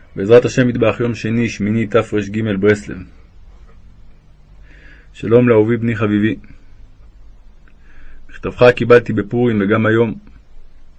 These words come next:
תהילה לקהל, עברו ימי הפורים בשמחה. תהילה לקהל שקיימת שליחותי אתמול לשלוח לרבי נחמן הסך שכתבת.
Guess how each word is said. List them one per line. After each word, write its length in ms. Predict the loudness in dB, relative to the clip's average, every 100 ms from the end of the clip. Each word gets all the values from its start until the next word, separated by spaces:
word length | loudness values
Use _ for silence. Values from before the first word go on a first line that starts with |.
| -20 -20 -20 -20 -18
תהילה 260 | -6 2 4
לקהל, 360 | 4 2 4 4
עברו 280 | 2 2
ימי 200 | 2 0
הפורים 360 | -2 -2 -2 -2
בשמחה. 500 | -4 -6 0 0 0 -4 -20 _ _ _ _ _ -20 -20 -20 -20 -20 -20 -20 -12
תהילה 300 | -4 2 2
לקהל 420 | 4 4 2 0 -8
שקיימת 580 | -14 -2 0 0 -4
שליחותי 500 | -12 -12 -10 -2 0
אתמול 300 | 0 0 -2
לשלוח 340 | -4 0 0 2
לרבי 260 | 2 2
נחמן 300 | 0 -2 -2
הסך 240 | -2 -2 -2
שכתבת. 560 | -6 -6 0 0 0